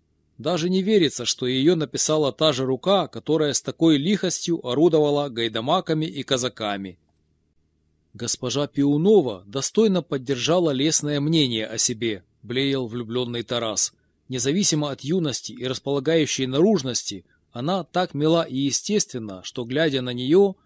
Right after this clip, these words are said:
забываешь театральные подмостки». Вывод, который сделал защитник народных масс после посещения Бенефиса, звучит так.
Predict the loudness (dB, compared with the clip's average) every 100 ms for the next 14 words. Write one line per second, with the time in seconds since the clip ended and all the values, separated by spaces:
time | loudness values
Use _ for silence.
0 | _ -8 -6 -2 2 2 0 -2 -4 -2
1 | 0 0 0 -2 -4 -4 -6 -6 -8 -14
2 | -16 -18 _ _ _ _ _ _ _ _
3 | _ 0 2 2 -2 -4 -6 -2 0 -2
4 | -2 0 0 -2 -4 -2 -2 -2 -6 -14
5 | -8 -2 -2 -4 -10 -4 -2 -2 -4 -8
6 | -10 -8 -6 -6 -4 -4 -2 -2 -2 -6
7 | -6 -8 -4 -2 0 -2 -4 -10 -12 -10
8 | -4 -2 -4 _ -6 -6 -8 -18